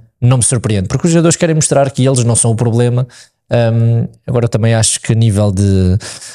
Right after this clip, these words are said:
de plantel estão um tico abaixo daquilo que poderiam estar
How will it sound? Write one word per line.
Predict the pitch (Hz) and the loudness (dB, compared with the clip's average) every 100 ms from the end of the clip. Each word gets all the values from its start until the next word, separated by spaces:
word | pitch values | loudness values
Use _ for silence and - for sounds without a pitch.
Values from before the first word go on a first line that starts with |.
| - | -8
de | 110 | -4
plantel | 110 117 107 113 110 | 0 0 2 2 2
estão | 107 - 110 107 104 101 101 - - _ _ _ _ _ _ - | 0 0 0 2 2 2 0 -4 -10 _ _ _ _ _ _ -4
um | |
tico | 110 120 147 | -2 0 0
abaixo | 107 113 - | 0 -2 -2
daquilo | - 101 104 | -4 -4 -4
que | - | -6
poderiam | 110 104 98 | -2 0 0
estar | 92 - 87 92 | 0 -2 -2 -4